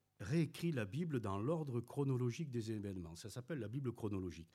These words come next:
En fait, ce sont tous les passages, les mêmes, mais, euh, euh, reconstitués sous forme de chronologie. Et au commencement,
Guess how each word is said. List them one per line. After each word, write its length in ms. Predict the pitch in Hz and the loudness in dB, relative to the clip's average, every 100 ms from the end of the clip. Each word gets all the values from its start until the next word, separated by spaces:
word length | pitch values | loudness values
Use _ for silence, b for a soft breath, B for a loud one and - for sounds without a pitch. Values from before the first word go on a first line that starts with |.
| B B - | B B -10
En 80 | 87 | 0
fait, 180 | 165 | 0
ce 100 | 165 | 0
sont 140 | 110 104 | -4 -2
tous 120 | 170 | 0
les 100 | 147 | -2
passages, 400 | 90 - 117 127 | -2 -4 -4 -2
les 100 | 90 | -4
mêmes, 280 | 90 113 165 - _ _ b b b b _ | -4 -6 -8 -12 _ _ b b b b _
mais, 320 | 101 113 117 120 113 | 2 4 4 0 -8
euh, 180 | 113 117 123 - | -6 -6 -6 -8
euh, 260 | 101 67 62 67 67 - | -12 -12 -14 -18 -18 -16
reconstitués 920 | - 95 107 180 180 165 156 127 143 180 | -12 -4 0 4 6 4 0 0 0 0
sous 160 | - | -2
forme 340 | 131 156 170 131 | 0 2 2 0
de 80 | |
chronologie. 760 | 110 - 156 151 131 98 92 90 b b b b b b - | -2 0 2 4 4 2 -4 -6 b b b b b b 6
Et 80 | 117 | 10
au 120 | 170 | 10
commencement, 840 | 170 151 135 123 120 104 135 190 | 10 8 8 4 2 2 2 -2